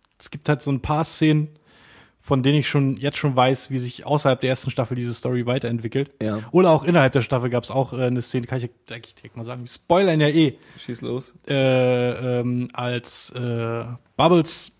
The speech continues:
Speaker 1: Gregs anruft und sagt, „Hey, ich bin clean, ich bräuchte irgendwie ein bisschen Kohle, um klarzukommen erstmal.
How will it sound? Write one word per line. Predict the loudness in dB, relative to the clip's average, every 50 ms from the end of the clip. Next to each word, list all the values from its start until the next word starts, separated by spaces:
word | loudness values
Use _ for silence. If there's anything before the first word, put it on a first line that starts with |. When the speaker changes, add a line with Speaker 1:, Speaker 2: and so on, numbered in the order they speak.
| -12 -2 0
Speaker 1:
Gregs | 2 2 2 0 -2 -2
anruft | -2 0 2 2 2 0 0 -6 -16 -10
und | -6 -4 -4 -4 -4 -2
sagt, | 0 0 0 0 -2 -2 0
„Hey, | 2 2 2
ich | 2 -2 -2
bin | -2 -2 -2
clean, | 0 2 2 2 2 2
ich | 0 -4 0
bräuchte | 0 0 0 0 -2
irgendwie | -4 -2 -2
ein | -2
bisschen | -2 -2 -2 -2 0
Kohle, | 2 2 4 4 4
um | 2 0
klarzukommen | 0 0 0 0 0 -4 -2 0 0 0 0
erstmal. | 0 -2 -2 0 0 0 0